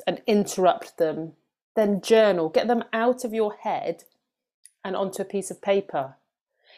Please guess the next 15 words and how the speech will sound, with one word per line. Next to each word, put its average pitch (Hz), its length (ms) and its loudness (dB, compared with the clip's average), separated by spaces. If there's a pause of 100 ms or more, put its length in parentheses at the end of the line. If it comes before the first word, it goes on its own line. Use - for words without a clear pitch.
(120)
If 254 160 6
you 277 180 8
want 262 340 4
to 247 120 2
change 226 600 4
how 220 180 0
you're 202 160 2
feeling 190 580 -2
and 185 140 -2
your 196 220 -4
energy, 175 680 -4
and 185 200 -4
you 208 80 -2
need 220 460 -2
to 196 520 -4